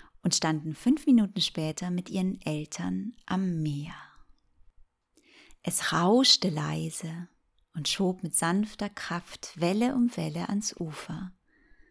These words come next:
Und die sauberen, weißen Schaumkronen, die sich dabei bildeten, zerfielen Sekunden später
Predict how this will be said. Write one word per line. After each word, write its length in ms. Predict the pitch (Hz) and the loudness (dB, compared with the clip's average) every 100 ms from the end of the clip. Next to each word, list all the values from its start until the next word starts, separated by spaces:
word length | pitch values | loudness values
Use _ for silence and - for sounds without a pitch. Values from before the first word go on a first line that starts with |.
| _ _ _ _ | _ _ _ _
Und 160 | 185 165 | 0 2
die 100 | 175 | 2
sauberen, 960 | 170 175 233 226 220 - 208 202 202 | 4 6 4 2 -2 0 0 0 -2
weißen 540 | 165 170 196 208 - 160 | 0 2 4 4 2 0
Schaumkronen, 920 | - 170 180 214 - 202 202 214 208 | -2 2 2 2 0 0 4 6 6
die 100 | 196 | 4
sich 160 | 185 | 0
dabei 220 | - 180 165 | 0 0 0
bildeten, 580 | 180 190 196 202 196 - - - - _ - | 2 2 0 -2 -4 -8 -20 -20 -20 _ -2
zerfielen 680 | - 202 - 254 233 180 | 2 2 2 2 2 0
Sekunden 540 | 170 - - 226 240 247 | -2 -4 0 0 2 -2
später 800 | - - 165 165 190 185 202 | -2 -4 -6 -6 -6 -4 -6